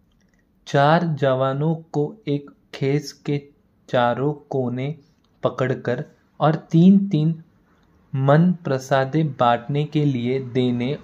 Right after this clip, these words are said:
और दो-दो प्रसादे जल्दी-जल्दी फेंक जाते। पीछे दाल वाले और पीछे-पीछे कढ़ा प्रसाद वाले ने बड़ी-बड़ी मात्रा में देने। यह नज़ारा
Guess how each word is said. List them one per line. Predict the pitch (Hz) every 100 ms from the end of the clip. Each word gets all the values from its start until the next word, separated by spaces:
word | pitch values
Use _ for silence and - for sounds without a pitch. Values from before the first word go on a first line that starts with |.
| -
और | 147
दो-दो | 147 127 131 160 139 143
प्रसादे | - 123 120 127 117 127 151 - - - 135
जल्दी-जल्दी | 131 127 131 170 147 143 131 147
फेंक | 143 131 123 117
जाते। | 117 110 107 110 110 - _ _ _ _ _ -
पीछे | 123 - 139 151
दाल | 135 127 123 147 165
वाले | 156 139 143 160
और | - 143 143 -
पीछे-पीछे | 131 - 151 147 127 - 151
कढ़ा | - 131 123 139
प्रसाद | 143 135 127 131 127
वाले | 123 120 120 135
ने | 139 143 143 _ _ _ -
बड़ी-बड़ी | 127 127 170 160 143 147
मात्रा | 143 123 113 127 135
में | 135 143 127
देने। | 113 110 110 110 - _ _ _ _ _ _ -
यह | 143 147 190
नज़ारा | 170 131 131 131 135 151